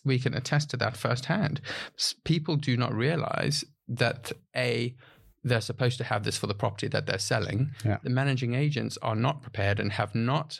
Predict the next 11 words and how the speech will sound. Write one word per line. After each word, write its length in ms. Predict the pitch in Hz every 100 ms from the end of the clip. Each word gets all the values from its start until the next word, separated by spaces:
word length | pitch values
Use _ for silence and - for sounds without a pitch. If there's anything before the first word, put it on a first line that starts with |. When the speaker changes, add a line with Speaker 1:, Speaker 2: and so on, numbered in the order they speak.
| -
Speaker 1:
uh, 220 | 107 95
got 260 | 98 - - -
their 280 | 104 101 101
freeholders 960 | - - 127 117 98 95 104 123 - -
or 180 | 120 113
their, 320 | 104 101 104 107
uh, 220 | 98 98 101
share 380 | 101 - 135 131
of 60 | -
freeholders, 600 | 104 104 104 107 127 127 - - - -
um, 320 | 113 107 110